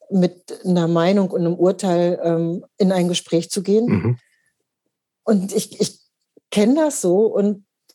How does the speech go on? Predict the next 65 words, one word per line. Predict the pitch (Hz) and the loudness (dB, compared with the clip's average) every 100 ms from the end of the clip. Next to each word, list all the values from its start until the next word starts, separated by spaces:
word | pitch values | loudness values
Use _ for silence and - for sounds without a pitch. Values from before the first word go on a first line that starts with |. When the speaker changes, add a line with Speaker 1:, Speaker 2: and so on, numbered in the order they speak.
| - - _ _ _ _ _ | -20 -20 _ _ _ _ _
Speaker 1:
jetzt | 175 180 196 180 180 196 202 - - | -16 -8 -6 -6 0 0 0 -2 -4
traut | - 214 | 0 0
man | 214 202 | 2 2
sich | 208 | 2
ja | 226 196 | 0 0
häufig | 202 214 196 | 0 0 -2
gar | 185 | 0
nicht | 196 190 | 0 0
mehr | 214 | 0
was | 196 185 | 0 -4
zu | - | -4
sagen | 185 175 196 240 180 | -2 0 2 2 2
oder | 160 170 | 2 2
beziehungsweise | 180 185 190 190 185 | 0 -2 0 0 2
man | 180 | 0
sagt, | 180 - | -2 0
man | 190 | 0
muss | 202 | 2
das | 208 190 | -2 -4
so | 185 | -2
noch | 175 | -2
sagen | 165 170 247 | 0 2 2
dürfen, | 233 214 | 2 0
dann | 190 | -4
ist | 196 | -2
man | 196 | 0
ja | 190 | 0
sofort | 190 - 196 190 | 0 0 0 0
bei | 196 185 | 2 2
den, | 175 170 175 | 2 0 -2
ähm, | 165 160 160 165 | 0 0 -2 -4
Speaker 2:
<laughs> | 165 - - - - - - | -4 -4 -6 -10 -10 -8 -2
Speaker 1:
ganz | 165 196 - | 0 0 0
Speaker 2:
Wo | |
man | 247 | 2
Speaker 1:
Falschen. | 98 98 | 2 2
Speaker 2:
gar | 101 104 | 2 2
nichts | 107 101 - | 4 2 -2
sagen | - 98 | -2 0
Speaker 1:
Aber | 190 233 | 2 2
Speaker 2:
will, | 226 | 2
Speaker 1:
man | 226 | 2
Speaker 2:
ja. | 214 - | 0 0
Speaker 1:
darf | 202 262 - | 0 0 0
ja | 311 | 0
gar | 269 208 170 | 0 0 0
nichts | 175 165 - | 0 -4 -4
mehr | 185 170 | -2 0
sagen, | 170 165 | 0 0
das | 170 175 | 0 -4
ist | 185 | -6
doch | 190 - | -8 -10
furchtbar | - 240 254 - 147 147 | -2 -2 -2 0 0 0
und | 175 180 170 | -2 -4 -4
man | 190 180 | -4 -4
kann | - 202 202 | -4 -2 -2
auch | - - | -6 -4
gar | 180 | -2
nicht | 185 190 | -2 -2
mehr | 202 190 185 | -2 -2 -2
oder | 170 165 | 0 0
ich | 175 | -2
kann | - 196 | -6 -4
gar | 180 | -2
nicht, | 180 180 | -4 -6